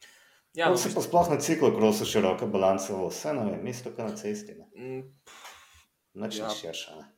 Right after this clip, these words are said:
Speaker 1: Ja, malenkost širše, kakšen centi, dva, ampak niso pa zdaj
Speaker 2: Ja.
Speaker 1: to neke ekstra hude širine, no. Ja, v bistvu, ja, kar se pa gravela tiče, pač ne bo,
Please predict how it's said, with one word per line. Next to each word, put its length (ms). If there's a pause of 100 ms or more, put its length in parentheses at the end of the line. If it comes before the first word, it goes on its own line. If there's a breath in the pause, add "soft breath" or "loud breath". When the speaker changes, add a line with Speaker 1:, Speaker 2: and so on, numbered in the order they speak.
(140)
Speaker 1:
Ja, 180
malenkost 600
širše, 320
kakšen 320
centi, 400
dva, 300
ampak 380 (580)
niso 180
pa 140
zdaj 100
Speaker 2:
Ja. 60
Speaker 1:
to 80
neke 320 (1200)
ekstra 300
hude 300
širine, 400
no. 120
Ja, 100
v 80
bistvu, 240 (760)
ja, 120
kar 160
se 160
pa 120
gravela 380
tiče, 360 (1040 soft breath)
pač 260 (580)
ne 140
bo, 160